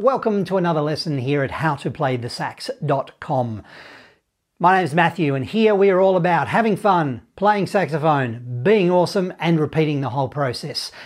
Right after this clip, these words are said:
And part of that process involves questions and answers. So this video, I thought we'd do another question and answer. Uh, I've been getting a lot of emails and a lot of questions. I thought I'd answer them in this video. I've been getting questions from my emails, from my website, from my YouTube channel,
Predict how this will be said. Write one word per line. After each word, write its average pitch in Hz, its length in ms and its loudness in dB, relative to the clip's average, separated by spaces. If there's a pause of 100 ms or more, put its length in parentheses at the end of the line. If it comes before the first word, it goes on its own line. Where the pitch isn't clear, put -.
And 185 220 -2
part 214 340 0
of 185 140 0
that 196 200 0
process 196 540 0
involves 196 1120 2
questions 247 600 -4
and 233 80 0
answers. 196 520 -2 (200)
So 180 160 2
this 202 180 4
video, 202 400 4
I 156 40 0
thought 247 200 0
we'd 165 140 -2
do 139 100 0
another 127 240 -4
question 165 380 -8
and 131 160 -4
answer. 165 440 -6 (340)
Uh, 175 500 4
I've 170 100 4
been 151 140 2
getting 139 180 4
a 123 60 0
lot 131 120 0
of 127 60 -4
emails 156 440 2
and 139 80 -2
a 175 40 0
lot 180 120 2
of 131 80 -4
questions. 202 520 0 (640)
I 320 80 -8
thought 147 240 -6
I'd 208 140 0
answer 240 280 -2
them 196 200 2
in 202 100 2
this 190 140 0
video. 165 500 4 (400)
I've 131 160 -10
been 139 320 -2
getting 127 400 0 (320)
questions 170 480 2
from 175 160 2
my 156 160 4
emails, 151 560 2
from 156 140 -2
my 139 120 0
website, 156 560 2
from 165 140 -2
my 170 100 2
YouTube 175 400 0
channel, 165 480 2